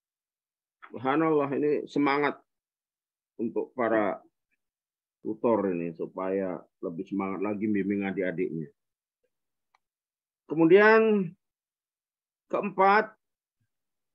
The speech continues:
ya, pemuda hendaknya berjihad di jalan Islam. Jihad adalah salah satu hal yang diwajibkan Allah kepada kaum muslimin.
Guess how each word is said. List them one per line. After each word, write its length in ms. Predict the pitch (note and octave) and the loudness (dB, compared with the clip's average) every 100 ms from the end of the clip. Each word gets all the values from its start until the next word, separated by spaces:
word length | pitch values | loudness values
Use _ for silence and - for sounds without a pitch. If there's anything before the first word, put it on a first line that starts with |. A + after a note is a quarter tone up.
| _ _ _ _ - | _ _ _ _ -6
ya, 380 | B2+ D3 D#3+ D#3+ _ _ _ _ _ _ _ _ _ _ _ - | -4 -2 -4 -8 _ _ _ _ _ _ _ _ _ _ _ -8
pemuda 480 | A#2 C#3+ C#3 F3 | -2 2 4 6
hendaknya 800 | E3+ D#3 C3 D#3+ F3 F#3 F#3 F3+ | 6 6 6 4 4 2 2 2
berjihad 580 | C#3+ D3 C#3+ E3+ F#3 G3+ | 2 4 6 6 4 2
di 80 | C#3+ | 0
jalan 380 | C#3+ C#3+ B2+ A#2+ | -2 -2 -2 -8
Islam. 400 | - G2+ F2+ - _ _ _ _ _ _ _ _ _ _ _ _ _ _ _ _ _ _ _ _ - - G#2 | -14 -12 -12 -12 _ _ _ _ _ _ _ _ _ _ _ _ _ _ _ _ _ _ _ _ -20 -18 -6
Jihad 680 | G#2 A2 C3 D#3 E3 F3 | -2 0 2 4 4 2
adalah 720 | G#2+ A2 G#2+ A2 C3 D3 D3+ - _ _ _ _ _ _ _ _ _ _ _ _ _ _ - | -2 -2 0 0 0 0 -2 -8 _ _ _ _ _ _ _ _ _ _ _ _ _ _ -16
salah 240 | G#2 G#2+ | -10 -10
satu 380 | A2 A2 - G#2+ | -8 -8 -6 -6
hal 160 | A2 A2+ | -4 -2
yang 160 | G#2 | -2
diwajibkan 640 | G#2 G2+ G2 F#2+ G#2+ - G#2 | -4 -4 -4 -4 -4 -4 -6
Allah 420 | F#2 D3+ E3 D3+ B2+ | -4 -2 0 -2 -6
kepada 380 | - A2 B2 - | -12 -10 -10 -8
kaum 240 | B2 C3+ | -8 -8
muslimin. 480 | C#3 D3 B2 G#2 | -6 -4 -4 -6